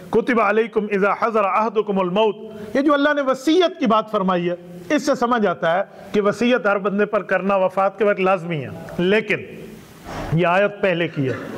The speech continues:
बाद में आयत उतरी है सूरत निसा में, जिसमें अल्लाह ने वो रसा के हिस्से मुकर्रर कर दिए हैं, तो इसलिए इस आयत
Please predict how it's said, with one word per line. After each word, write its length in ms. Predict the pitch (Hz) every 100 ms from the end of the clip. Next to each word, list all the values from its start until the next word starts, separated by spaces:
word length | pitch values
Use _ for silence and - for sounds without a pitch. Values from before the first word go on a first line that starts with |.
| 117 - 156
बाद 380 | 190 240 262
में 100 | 254 226
आयत 300 | 220 226 220
उतरी 260 | 220 214
है 80 | 214
सूरत 380 | 214 208 214 214
निसा 400 | 190 180 196 208
में, 180 | 214 214 - -
जिसमें 260 | 185 208 214
अल्लाह 220 | 214 220
ने 80 | 226
वो 140 | 202
रसा 320 | 196 180 196
के 140 | 208 175
हिस्से 400 | 110 185 - 247
मुकर्रर 360 | 208 185 190 175
कर 180 | 185
दिए 220 | 160 175 190
हैं, 320 | 190 - 190
तो 80 | 196
इसलिए 320 | 214 220 214
इस 120 | 208
आयत 220 | 180 190